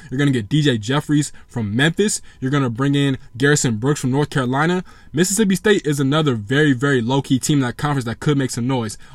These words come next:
Also, you're gonna have Ole Miss, who brings back a ton of talent,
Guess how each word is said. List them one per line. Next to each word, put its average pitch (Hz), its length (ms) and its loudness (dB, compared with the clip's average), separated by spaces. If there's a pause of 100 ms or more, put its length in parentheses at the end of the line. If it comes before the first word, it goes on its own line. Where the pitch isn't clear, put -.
(120)
Also, 196 320 6
you're 135 140 0
gonna 165 120 2
have 151 220 2
Ole 160 220 4
Miss, 175 280 2
who 139 100 2
brings 139 220 0
back 135 260 -4
a 123 100 -4
ton 180 260 0
of 143 80 0
talent, 139 320 0